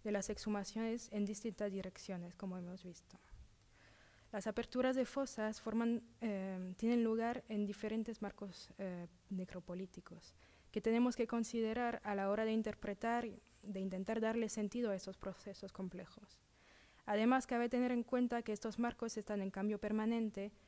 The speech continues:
se conectan y se funden, y así no se limitan neces-, necesariamente a un marco temporal fijo. Los conceptos y los discursos evolucionan a la par que las prácticas de memoria se ajustan a lo-, a los contextos y a los deseos de las familias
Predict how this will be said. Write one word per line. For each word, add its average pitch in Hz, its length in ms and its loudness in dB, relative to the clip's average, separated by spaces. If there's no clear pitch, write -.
se - 160 -8
conectan 220 500 2
y 208 80 2
se 196 140 -4
funden, 214 560 2
y 220 140 4
así 220 200 2
no 240 120 6
se 233 120 0
limitan 233 460 4
neces-, 202 500 -2
necesariamente 214 800 0
a 202 120 0
un 190 100 0
marco 202 300 -2
temporal 196 400 -2
fijo. - 400 -10
Los 196 160 -2
conceptos 240 540 0
y - 20 2
los 233 160 4
discursos 226 540 -2
evolucionan 202 560 0
a 214 80 0
la 202 100 0
par 220 220 -2
que 208 100 -4
las 196 160 -2
prácticas 202 480 -6
de 196 100 -2
memoria 202 540 0
se - 140 -2
ajustan 233 460 0
a 220 60 2
lo-, 208 260 -2
a 208 100 0
los 208 160 0
contextos 220 600 -2
y 208 40 -2
a 190 60 0
los 185 140 -2
deseos 202 360 -2
de 208 80 0
las 202 180 0
familias 214 600 0